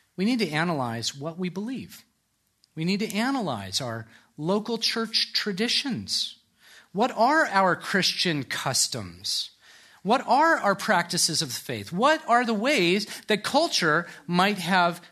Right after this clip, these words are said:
crept in from the world and contaminated even the body of Christ as we know it, as we love it? So we need to analyze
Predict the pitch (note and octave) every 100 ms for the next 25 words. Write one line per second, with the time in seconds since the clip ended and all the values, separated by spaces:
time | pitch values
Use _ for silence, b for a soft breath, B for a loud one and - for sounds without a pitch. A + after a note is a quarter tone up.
0 | - - - F#3 F#3 - F#3 F3+ C3 C3
1 | - D#3 F#3+ C3+ A2+ G#2 B2+ - b b
2 | D#3 D3+ F3 E3+ C#4+ D#4 E3 C#3 C#3+ F#3
3 | - - C4+ C4 G3+ A#3+ G3+ G3+ G3+ A#3+
4 | A#3+ - F#3+ G#3 A3 G3+ G3 A3 A3 C#4
5 | A#3+ G2+ _ _ b b - G3+ A3 A3+
6 | B3+ A#3+ C#4 C4 G#2 - D#3 C#3 F3 F#3
7 | E3+ D#3+ D#3 B B B - A#3+ A#3 C#3
8 | G#2 G2 G#2 -